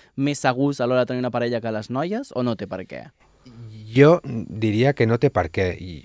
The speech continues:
Speaker 2: yo creo que el secreto está en la autoestima.
Speaker 1: Ujú.
Speaker 2: Es decir, si la persona, ya sea hombre o mujer, tiene autoestima.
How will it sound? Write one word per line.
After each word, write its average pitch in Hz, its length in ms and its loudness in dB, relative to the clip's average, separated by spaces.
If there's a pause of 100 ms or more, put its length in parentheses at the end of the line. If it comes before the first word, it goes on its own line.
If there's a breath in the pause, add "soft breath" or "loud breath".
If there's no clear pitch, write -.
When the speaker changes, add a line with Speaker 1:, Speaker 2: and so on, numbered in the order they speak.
(160)
Speaker 2:
yo 117 300 -2
creo 160 180 6
que 151 80 2
el 113 80 2
secreto 107 460 -2
está 113 320 0
en 104 180 0
la 85 80 0
autoestima. 80 680 -8 (180)
Speaker 1:
Ujú. 110 300 -4
Speaker 2:
Es - 60 2
decir, 85 500 -16
si - 500 -4
la 90 320 -4
persona, 120 640 -2
ya 92 140 -2
sea 87 260 -2
hombre 80 320 -4
o 76 60 -8
mujer, 113 400 -6
tiene 104 480 -4
autoestima. - 720 -10